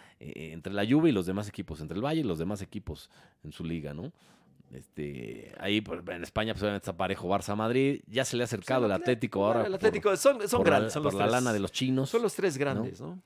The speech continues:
Speaker 1: Sí.
Speaker 2: Son los tres grandes.
Speaker 1: Sí,
Speaker 2: Oye, el
Speaker 1: sí, la neta,
Speaker 2: Valencia,
Speaker 1: sí.
Speaker 2: la gente está muy enojada.
Speaker 1: El Sevilla ya anda con todo. Es el máximo, eh,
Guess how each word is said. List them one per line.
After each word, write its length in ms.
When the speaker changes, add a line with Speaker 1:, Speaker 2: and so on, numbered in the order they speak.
Speaker 1:
Sí. 340
Speaker 2:
Son 80
los 100
tres 180
grandes. 260
Speaker 1:
Sí, 80
Speaker 2:
Oye, 80
el 60
Speaker 1:
sí, 120
la 80
neta, 120
Speaker 2:
Valencia, 460
Speaker 1:
sí. 60
Speaker 2:
la 60
gente 240
está 160
muy 240
enojada. 440
Speaker 1:
El 100
Sevilla 440
ya 120
anda 120
con 160
todo. 140
Es 80
el 220
máximo, 500
eh, 880